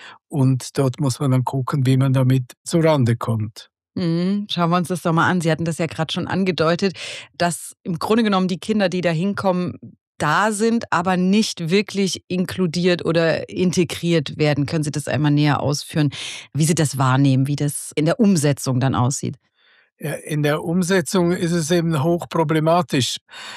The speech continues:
Speaker 1: Es ist so, dass die Kinder dabei sind, aber ich vergleiche es natürlich mit den Möglichkeiten,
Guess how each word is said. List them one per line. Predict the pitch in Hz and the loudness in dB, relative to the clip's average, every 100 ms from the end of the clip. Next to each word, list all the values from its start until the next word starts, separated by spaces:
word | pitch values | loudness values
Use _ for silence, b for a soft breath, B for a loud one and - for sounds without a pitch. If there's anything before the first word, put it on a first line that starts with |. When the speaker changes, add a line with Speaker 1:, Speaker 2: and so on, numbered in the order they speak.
| B - | B -8
Speaker 1:
Es | 165 151 | -8 -2
ist | 190 - | -2 -2
so, | 180 180 | 0 2
dass | 180 175 | 2 -2
die | - 156 | -2 -4
Kinder | 185 175 170 | -2 0 0
dabei | 151 143 151 147 180 | 2 0 2 2 0
sind, | 170 190 180 | 0 0 2
aber | 160 165 147 B B | 2 2 -2 B B
ich | 185 180 | -4 -2
vergleiche | - 175 160 160 180 196 | 0 2 4 4 0 -2
es | 165 | 0
natürlich | 175 139 165 165 180 - | -2 2 0 2 0 0
mit | 170 - | -2 0
den | 156 147 | -2 0
Möglichkeiten, | 151 165 175 - 160 160 131 175 | 0 -2 -6 0 2 2 0 -4